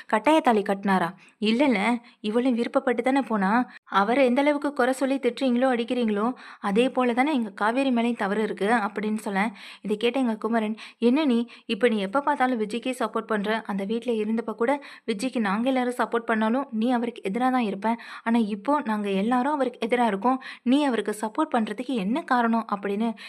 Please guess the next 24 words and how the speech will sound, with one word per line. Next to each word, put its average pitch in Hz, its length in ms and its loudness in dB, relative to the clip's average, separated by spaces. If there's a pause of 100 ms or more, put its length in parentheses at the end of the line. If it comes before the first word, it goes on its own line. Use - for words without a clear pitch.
(100)
எங்க 208 240 -2
கங்காவை 214 440 0
கேக்குறாங்க. 208 460 -2 (300)
"நமக்கு 214 360 0 (220)
ஆபத்து 233 380 0
நேரத்துல 214 340 -2
உதவி 233 340 -2
செஞ்சாங்கல்ல, 214 560 -2
அவங்கள 196 380 -2
என்னைக்குமே 240 420 0
மறக்க 214 380 -2
கூடாதுன்னு 214 440 0 (420)
எங்க 226 200 2
அப்பா 220 200 2
எங்களுக்கு 208 300 0
சொல்லி 233 240 2
சொல்லி 226 220 -2
தான் 233 180 0
வளர்த்துருக்காங்க. 202 540 -2 (340)
நம்ம 208 380 2
ஆபத்துல 226 380 2
இருந்தப்போ 208 320 0
உதவி 233 320 2
செஞ்சது 214 340 0